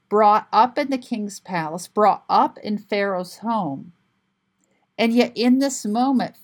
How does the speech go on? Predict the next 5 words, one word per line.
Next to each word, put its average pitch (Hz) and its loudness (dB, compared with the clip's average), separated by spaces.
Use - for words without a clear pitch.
Pharaoh 208 -2
has 214 0
now 226 2
issued 233 -6
another 196 0